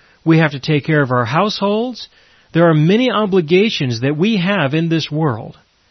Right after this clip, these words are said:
But regardless of the obligations that we have, there are still opportunities here and there.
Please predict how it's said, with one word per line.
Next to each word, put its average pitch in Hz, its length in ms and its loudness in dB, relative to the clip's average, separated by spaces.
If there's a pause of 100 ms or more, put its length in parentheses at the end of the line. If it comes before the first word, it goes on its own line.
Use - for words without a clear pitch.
(460)
But 196 120 4
regardless 196 720 2
of 165 80 -2
the 180 120 2
obligations 160 760 0
that 156 100 0
we 151 120 0
have, 131 300 0
there 180 140 -4
are 156 120 -2
still 202 320 -2
opportunities 127 720 -4
here 123 220 -4
and 113 140 -4
there. 120 360 -4